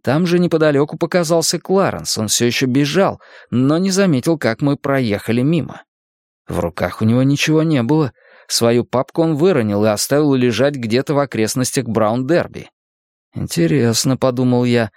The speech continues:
"как скоро он заметит пропажу?" "Бедный Кларенс". "Почему бедный?" — спросил Рой. "Он тоже в этом замешан.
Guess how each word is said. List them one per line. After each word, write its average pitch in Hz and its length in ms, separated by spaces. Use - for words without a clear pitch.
"как 170 220
скоро 131 380
он 107 160
заметит 110 560
пропажу?" - 680
"Бедный 113 540
Кларенс". 113 640
"Почему 262 460
бедный?" — 101 500
спросил 92 500
Рой. 80 220
"Он 117 200
тоже 165 360
в 170 60
этом 113 260
замешан. 110 580